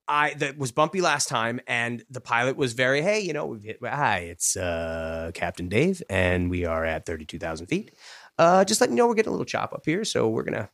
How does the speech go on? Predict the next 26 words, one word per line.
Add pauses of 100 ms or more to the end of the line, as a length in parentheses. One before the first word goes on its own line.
put
on
the
seatbelt
sign
and
maybe
have
the
flight
attendant
sit
down.
It's
no
big
deal.
We'll
try
to
find
some
smooth
air
for
you.